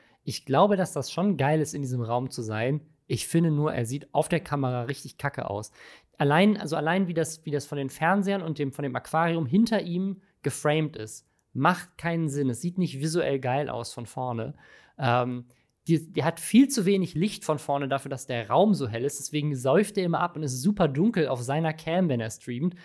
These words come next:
was auch null Sinn macht. Die haben irgendwie Zehntausende von Euro in diese Zoom-Kameras investiert, die aus super seltsamen Perspektiven dann zoomen,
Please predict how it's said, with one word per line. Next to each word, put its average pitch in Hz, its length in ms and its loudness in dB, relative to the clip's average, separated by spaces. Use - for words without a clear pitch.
was 160 140 0
auch 196 180 0
null 196 360 6
Sinn 165 260 2
macht. 117 300 -4
Die 151 60 4
haben 196 80 8
irgendwie 190 200 6
Zehntausende 226 1040 4
von 202 160 -4
Euro 185 360 2
in 151 120 -2
diese 143 200 -6
Zoom-Kameras 123 1000 2
investiert, 127 680 -2
die 180 100 -2
aus - 300 0
super 214 360 0
seltsamen 196 640 2
Perspektiven 175 880 0
dann 113 240 -2
zoomen, 113 420 -4